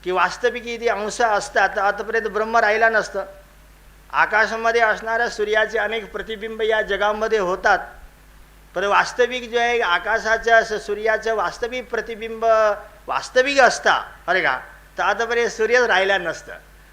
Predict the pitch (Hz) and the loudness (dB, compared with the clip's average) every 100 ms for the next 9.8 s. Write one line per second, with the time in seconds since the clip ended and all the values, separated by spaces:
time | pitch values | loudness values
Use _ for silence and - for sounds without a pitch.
0 | - 135 160 226 254 233 226 240 226 240 | -20 -6 -2 -2 -2 -2 0 2 4 4
1 | 226 214 233 214 165 - 175 240 240 240 | 4 0 0 -2 -8 -6 -4 -2 -4 -2
2 | 226 208 208 208 156 170 - 147 147 170 | -2 -4 -4 -4 -2 -4 -6 -8 -8 -8
3 | 131 127 127 120 101 92 - - - - | -8 -8 -8 -8 -8 -10 -16 -20 -20 -20
4 | - - - - - - - - - - | -20 -20 -20 -20 -20 -20 -20 -20 -20 -20
5 | - - - - - 160 214 277 220 247 | -20 -20 -20 -20 -8 -2 4 4 2 -2
6 | - - - 175 214 233 214 220 233 247 | -12 -20 -18 -2 2 4 2 2 4 2
7 | 247 247 254 240 254 233 240 233 240 226 | 2 0 0 2 2 4 2 0 -2 2
8 | 240 240 247 240 240 240 208 214 214 247 | 2 2 -2 -2 -2 0 -2 -2 -4 -2
9 | 269 262 247 240 - 220 170 190 | -2 0 0 -2 2 4 4 4